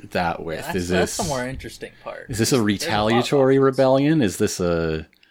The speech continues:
Speaker 1: s-, military rebellion? Are, are these, uh, uh, is this ideological discourse? Are people just, like,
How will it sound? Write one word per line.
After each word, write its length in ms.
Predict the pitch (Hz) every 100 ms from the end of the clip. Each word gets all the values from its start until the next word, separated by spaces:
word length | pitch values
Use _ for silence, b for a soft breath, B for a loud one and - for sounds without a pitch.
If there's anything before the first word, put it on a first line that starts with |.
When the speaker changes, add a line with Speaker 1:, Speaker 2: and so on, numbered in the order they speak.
| b _ _
Speaker 1:
s-, 220 | - -
military 640 | 101 95 113 - 127 123 117 -
rebellion? 560 | 113 101 104 117 135
Are, 200 | 123 90 90
are 100 | 90
these, 580 | 92 95 92 - - - -
uh, 40 | 92 87
uh, 240 | 87 85 -
is 120 | -
this 180 | - 147 -
ideological 680 | 98 107 113 117 117 - 110
discourse? 400 | 117 - 143 131
Are 80 |
people 240 | 101 107 110
just, 220 | 101 98
like, 400 | 110 101 - -